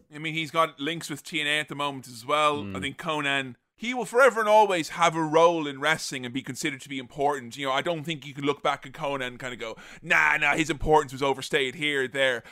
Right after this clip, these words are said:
Speaker 1: At the end of the day, if you're someone who's gonna split hairs about who brought luchadors over first, was it Paul Heyman or was it Eric Bischoff? And no,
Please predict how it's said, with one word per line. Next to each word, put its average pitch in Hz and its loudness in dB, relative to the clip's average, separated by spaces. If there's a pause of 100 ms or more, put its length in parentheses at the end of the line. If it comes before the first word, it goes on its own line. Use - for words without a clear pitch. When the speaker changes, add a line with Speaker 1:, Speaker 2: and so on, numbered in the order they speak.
(120)
Speaker 1:
At 170 0
the 185 -2
end 202 -4
of 170 -10
the 170 -8
day, 165 0 (180)
if 156 -4
you're 196 -2
someone 180 -4
who's 160 -8
gonna 160 -8
split 170 -6
hairs 160 0
about 135 0
who 160 -6
brought 151 4
luchadors 156 2
over 147 4
first, 147 0
was 156 4
it - -6
Paul 160 2
Heyman 143 -2
or 127 -4
was 147 0
it 156 -6
Eric 139 -2
Bischoff? 131 -2
And 101 -8
no, 285 6